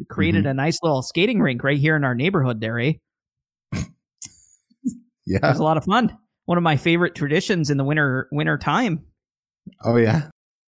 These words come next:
Speaker 1: And, uh,
Speaker 2: <laughs>
Speaker 1: obviously, you know, with hockey and, uh, street hockey specifically, there are no rules.
Speaker 2: Right.
Speaker 1: Um, and, you know, some people will claim that it was a high sticking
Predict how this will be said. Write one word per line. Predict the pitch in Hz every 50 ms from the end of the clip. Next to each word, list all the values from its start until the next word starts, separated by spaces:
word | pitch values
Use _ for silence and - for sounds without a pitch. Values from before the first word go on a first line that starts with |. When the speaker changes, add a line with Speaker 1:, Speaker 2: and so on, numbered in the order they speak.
| _ _ -
Speaker 1:
And, | - 135 135 139 135 254
uh, | 143
Speaker 2:
<laughs> | 135 131
Speaker 1:
obviously, | - 240 240 233 214 185 - 190 175 151 131 - _ _ _ _ _
you | - 170 156
know, | 143 131 127
with | 127 131 -
hockey | - - 147 135 139 135 - 139 127 120 110 110 - _ _ _ _ _ _ _ _ _ _ _ _ _ _ _ _ -
and, | 135 139 131 123 120 123 123
uh, | 123 120 117 113 113
street | 113 - - 240 233 -
hockey | 143 143 135 120 117 - 120 113 139 -
specifically, | - - - - 156 - - 160 143 - 139 - - 131 123 120 120 127 - _ _ _ _ _ _
there | - 165 180 202
are | 190 202 208
no | 190 185 165
rules. | 139 135 135 139 131 117 - 90 - - - - - - - _ _ _ _ _ _ _ _ -
Speaker 2:
Right. | - 98 98 92 113
Speaker 1:
Um, | 113 113 113 113 113 113 113 113 113 - -
and, | 143 139 135 131 135 135 - - _ _ _ _ _ _ _ _ _ _ _
you | 202 202 214
know, | 208 185 170
some | - - - 254 226 233 233 233
people | 214 202 190 180 175 180 185 175
will | 156 151
claim | 147 - - 165 147 147 151 147 147
that | 143 143 139
it | -
was | - 147 -
a | 131
high | 117 - - 147 139 139 135
sticking | 127 - - - - - 131 135 - - 135 131 127 127 123 120 123 123